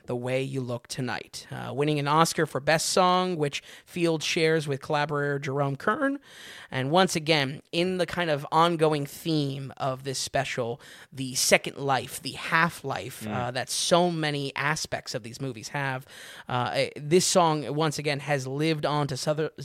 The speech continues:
Speaker 1: you know, much other media, including Chinatown and Star Trek alike. The Way You Look Tonight, it really is really one of the most iconic, and glad it got the Oscar win, even though, I mean, I don't know what's in the running for nineteen thirty-seven Oscars,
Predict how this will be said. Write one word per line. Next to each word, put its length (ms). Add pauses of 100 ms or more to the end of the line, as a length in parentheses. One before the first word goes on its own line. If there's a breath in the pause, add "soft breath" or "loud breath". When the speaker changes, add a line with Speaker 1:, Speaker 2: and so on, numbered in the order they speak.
(120)
Speaker 1:
you 120
know, 120
much 440
other 220
media, 420
including 420
Chinatown 720
and 100
Star 280
Trek 260
alike. 440 (460 loud breath)
The 80
Way 120
You 120
Look 160
Tonight, 360
it 80
really 340
is 220
really 380
one 320
of 60
the 60
most 220
iconic, 520
and 220
glad 220
it 40
got 160
the 100
Oscar 280
win, 220
even 240
though, 240 (580 soft breath)
I 80
mean, 180
I 100
don't 140
know 140 (180)
what's 240
in 80
the 80
running 280
for 280
nineteen 400
thirty-seven 560
Oscars, 560